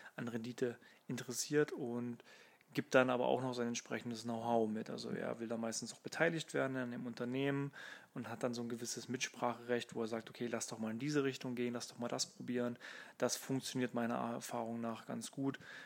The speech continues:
weil ich diese Erfahrung gemacht habe.“ Und es ist halt auch wichtig, gerade wenn du jetzt am Überlegen bist, ob du ein Unternehmen gründest, dass du deinen Investor auch entsprechend danach, ähm, ich sag mal, aussuchst, beziehungsweise ihr euch beide aussucht, einfach nach den Erfahrungen. Weil wenn du einen Investor,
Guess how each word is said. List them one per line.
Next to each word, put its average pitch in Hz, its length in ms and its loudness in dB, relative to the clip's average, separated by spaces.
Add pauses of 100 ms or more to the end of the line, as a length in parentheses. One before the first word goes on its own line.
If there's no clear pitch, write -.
weil 120 100 2
ich 120 80 -2
diese 120 200 -2
Erfahrung 131 380 6
gemacht 113 340 2
habe.“ 120 120 -4
Und 120 80 0
es 117 80 -6
ist 127 120 -2
halt 123 120 2
auch 113 140 0
wichtig, 139 340 0 (380)
gerade 123 240 6
wenn 123 120 4
du 123 140 2
jetzt - 380 4 (420)
am 131 140 4
Überlegen 143 340 8
bist, 123 200 4
ob - 120 0
du - 80 -2
ein 127 40 2
Unternehmen 120 420 2
gründest, 131 600 4 (260)
dass - 200 2
du 135 80 0
deinen 120 240 6
Investor 123 380 6
auch 120 200 2
entsprechend 123 680 -2
danach, 127 380 6 (580)
ähm, 117 200 4
ich 113 60 0
sag 120 160 0
mal, 117 200 4
aussuchst, 143 840 4
beziehungsweise 123 380 0
ihr 123 80 2
euch 117 140 0
beide 131 260 6
aussucht, 135 560 2 (420)
einfach 127 220 6
nach 123 120 2
den 127 140 4
Erfahrungen. 120 640 6
Weil 117 120 8
wenn 127 140 8
du 131 60 2
einen 123 180 6
Investor, 120 640 8